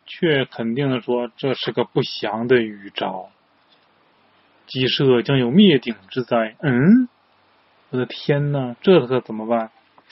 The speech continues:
卡门、卡梅利多、贝里奥，还有其他小伙伴要打破这个平底锅预言。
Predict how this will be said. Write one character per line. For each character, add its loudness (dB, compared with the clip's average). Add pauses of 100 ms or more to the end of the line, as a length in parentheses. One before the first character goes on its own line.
(220)
卡 -6
门、 4
卡 -10
梅 -2
利 2
多、 4
贝 0
里 -2
奥， 2 (440)
还 -12
有 -4
其 -8
他 0
小 -2
伙 2
伴 4
要 0
打 0
破 4
这 0
个 -4
平 -2
底 -2
锅 4
预 4
言。 2